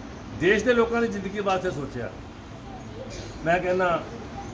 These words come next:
ਬਹੁਤ ਵੱਡੀ ਗੱਲ ਹੈ। ਔਰ ਬਹੁਤ ਹੀ ਛੋਟੀ ਉਮਰ ਦੇ ਵਿੱਚ ਉਹਨਾਂ ਨੇ ਦੇਸ਼ ਵਾਸਤੇ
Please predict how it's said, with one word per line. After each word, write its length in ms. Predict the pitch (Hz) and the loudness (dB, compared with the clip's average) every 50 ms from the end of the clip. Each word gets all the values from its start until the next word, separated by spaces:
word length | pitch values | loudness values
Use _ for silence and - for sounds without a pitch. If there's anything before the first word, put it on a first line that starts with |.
| - - - - - - - - - - - | -10 -12 -12 -12 -12 -12 -10 -10 -10 -6 -2
ਬਹੁਤ 160 | 156 185 185 | 0 2 2
ਵੱਡੀ 340 | 160 156 139 - 139 - 151 | 2 2 2 2 2 2 2
ਗੱਲ 180 | 160 156 151 151 | 2 2 2 2
ਹੈ। 120 | 151 - - - - - - - - - - - - - - - - - - - - - - - - | 0 2 0 0 -2 -4 -10 -14 -14 -14 -12 -12 -12 -12 -14 -16 -16 -16 -14 -16 -14 -14 -14 -8 -4
ਔਰ 100 | 240 240 | -4 -2
ਬਹੁਤ 320 | 220 226 220 233 269 277 277 | 2 2 6 6 6 6 4
ਹੀ 60 | 269 | 2
ਛੋਟੀ 340 | - - 202 208 202 - 262 | -2 2 0 0 2 2 0
ਉਮਰ 200 | 254 240 247 240 | 0 0 0 2
ਦੇ 100 | 233 226 | 2 4
ਵਿੱਚ 220 | 214 196 - - - - - - - - - - - - - - - - - - - - - - - - - - - - - | 4 4 2 0 -6 -12 -12 -14 -14 -14 -14 -14 -12 -12 -12 -12 -12 -12 -8 -8 -6 -6 -8 -10 -12 -12 -14 -12 -12 -8 -2
ਉਹਨਾਂ 240 | 202 233 247 240 233 | 0 2 4 4 4
ਨੇ 180 | 214 185 147 120 - - - - - - - - - - - - - - - - - - - - - - - - 135 | 2 2 0 -4 -8 -12 -14 -14 -14 -14 -14 -14 -14 -14 -14 -14 -14 -14 -14 -14 -14 -12 -12 -12 -12 -12 -12 -8 2
ਦੇਸ਼ 240 | 165 202 208 202 202 | 4 4 4 6 4
ਵਾਸਤੇ 340 | 208 202 196 185 - 196 | 4 4 4 4 2 0